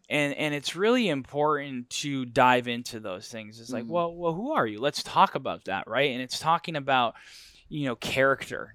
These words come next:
Speaker 1: and, and truly wh-, what is the soul and, and who are you and how can we build on those things? And titles do not change character, right? Like, character is ingrained in you. You can improve those things.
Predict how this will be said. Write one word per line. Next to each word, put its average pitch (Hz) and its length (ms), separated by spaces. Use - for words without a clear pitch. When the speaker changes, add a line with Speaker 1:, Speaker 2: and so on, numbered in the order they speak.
Speaker 1:
and, 123 320
and 127 140
truly 156 340
wh-, 127 300
what 147 240
is 127 280
the 120 120
soul 120 720
and, 110 160
and 120 220
who 143 220
are 127 140
you 127 380
and 113 120
how 139 200
can 139 220
we 123 100
build 131 340
on 123 160
those 117 260
things? 117 460
And 123 280
titles 156 600
do 135 200
not 143 480
change 139 460
character, 151 640
right? 98 220
Like, 95 160
character 165 480
is 123 160
ingrained 123 600
in 104 120
you. 98 140
You 175 180
can 151 180
improve 220 480
those 117 300
things. 92 420